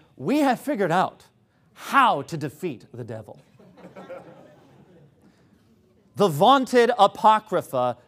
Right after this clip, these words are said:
teaches us the solution to fight the devil, to defeat the devil, is fish.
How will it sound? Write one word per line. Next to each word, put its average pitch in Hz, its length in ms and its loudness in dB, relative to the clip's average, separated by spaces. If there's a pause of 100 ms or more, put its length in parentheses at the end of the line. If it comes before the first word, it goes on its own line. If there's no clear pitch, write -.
teaches 233 460 -6
us 151 460 -4 (840)
the 196 140 0
solution 226 760 0 (720)
to 233 140 -2
fight 277 500 2
the 190 100 -2
devil, 131 580 -2 (260)
to 233 100 -2
defeat 240 680 -2 (160)
the 175 140 -2
devil, 151 540 0 (1000)
is 151 500 -6 (240)
fish. - 460 -14